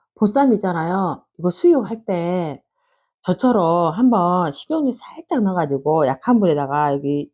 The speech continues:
익혀가지고 저처럼 한번 해서 진짜 한번 드셔봐. 진짜 놀란다. 그 콜라겐 쫄깃쫄깃 좋아하시는 분들 있잖아요. 저도 닭발이나 막 껍데기 좋아하시는 분들.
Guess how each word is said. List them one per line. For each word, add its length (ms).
익혀가지고 1080
저처럼 400
한번 280
해서 580
진짜 380
한번 300
드셔봐. 400
진짜 320
놀란다. 300
그 300
콜라겐 680
쫄깃쫄깃 600
좋아하시는 360
분들 200
있잖아요. 540
저도 340
닭발이나 720
막 220
껍데기 560
좋아하시는 360
분들. 380